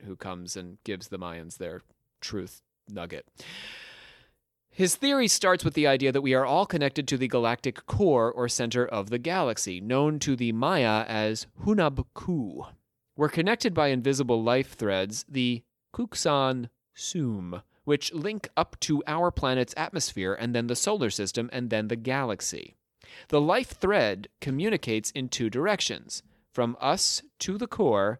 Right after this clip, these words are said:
and from the core back to us. It's important to note that Arguelles understands the material world as the product of the mental world or consciousness. The universe is made of consciousness, which means that the information traveling to and from its core is a form of literal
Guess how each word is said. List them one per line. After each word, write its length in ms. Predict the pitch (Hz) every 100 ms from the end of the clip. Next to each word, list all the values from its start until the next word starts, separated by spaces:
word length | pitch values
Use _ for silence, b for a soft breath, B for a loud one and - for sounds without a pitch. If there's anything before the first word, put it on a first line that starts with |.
| -
and 140 | 139
from 140 | 127 127
the 80 | 131
core 580 | - 254 180 101 104 139
back 260 | 131 120 110
to 220 | - 143
us. 460 | 165 - - - - _ _ _ _ _ _ _
It's 100 | -
important 360 | 143 226 202
to 80 | 143
note 260 | 185 156 - B B
that 120 | 156
Arguelles 460 | 156 151 208 190 156
understands 520 | 156 135 160 143 131
the 80 | 127
material 600 | 123 - 226 226 160 117
world 400 | 135 208 127 113
as 160 | 127 117
the 100 | 127
product 480 | - 131 139 135 -
of 140 | 127 120
the 140 | 120
mental 400 | 131 214 165 123
world 300 | 110 104 107
or 140 | 110 104
consciousness. 640 | - 160 120 - 104 - B B
The 100 | -
universe 480 | 139 240 220 147 147
is 160 | - 139
made 220 | 127 120
of 160 | 120 -
consciousness, 720 | - 202 - 131 110 110 -
which 160 | 127 139
means 220 | 123 120
that 140 | 120
the 140 | 135 156
information 540 | 127 127 123 117 120
traveling 400 | 127 120 120 113
to 160 | - 127
and 160 | 110
from 160 | 117 107
its 160 | 104
core 540 | - - 269 196 135 131 B B B -
is 160 | 165
a 80 | 165
form 400 | 143 - 139 139
of 100 | 131
literal 880 | 123 123 131 139 127 123 120 117